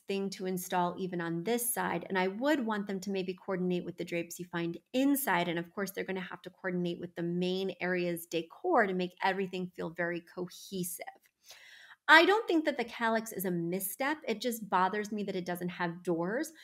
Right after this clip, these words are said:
I think you need bigger storage solutions, something more like a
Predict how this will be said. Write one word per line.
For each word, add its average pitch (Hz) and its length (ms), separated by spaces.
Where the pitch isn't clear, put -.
I 262 120
think 294 220
you 254 120
need 233 180
bigger 214 340
storage 208 480
solutions, 277 720
something 240 420
more 220 160
like 190 220
a 180 120